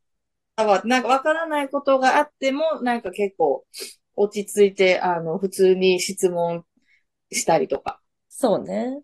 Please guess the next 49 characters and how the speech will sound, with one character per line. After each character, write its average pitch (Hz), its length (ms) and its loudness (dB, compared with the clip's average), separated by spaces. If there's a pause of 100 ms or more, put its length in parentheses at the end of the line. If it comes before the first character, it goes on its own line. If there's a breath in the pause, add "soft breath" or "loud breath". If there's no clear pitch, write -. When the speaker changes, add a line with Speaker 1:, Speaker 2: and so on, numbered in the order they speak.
(100)
Speaker 2:
確 - 240 -4
か - 140 4
に。 - 240 -6
Speaker 1:
う 196 40 -2
ん。 190 60 -2
Speaker 2:
あ 170 560 0
ー、 - 0 -
Speaker 1:
う 190 40 0
ん。 - 20 0
Speaker 2:
結 294 240 4
構 160 280 2
ち - 100 0
ゃ 247 100 6
ん 254 120 2
と 262 120 6
質 254 320 -2
問 240 220 0
す 240 120 -4
る 233 120 -2
人 254 200 -4
と 208 120 -2
か 156 140 0
う 160 80 -2
ま 165 140 -2
そ - 180 -2
う - 40 -2
だ 117 80 0
よ - 60 -4
ね。 - 80 -18 (720)
Speaker 1:
あ、 294 180 4
そ 285 180 6
う 277 40 2
そ 262 220 4
う 254 40 -2
そ 233 220 0
う 226 40 -8
そ 185 440 -2
う。 - 20 -20 (920)
Speaker 2:
あ、 190 200 -2
確 269 340 2
か 165 120 -8
に。 - 220 -18
確 214 300 -2
か 160 120 -4
に。 170 120 -10
そ 214 220 2
う 160 40 -6
か 147 160 -4
も。 - 240 -14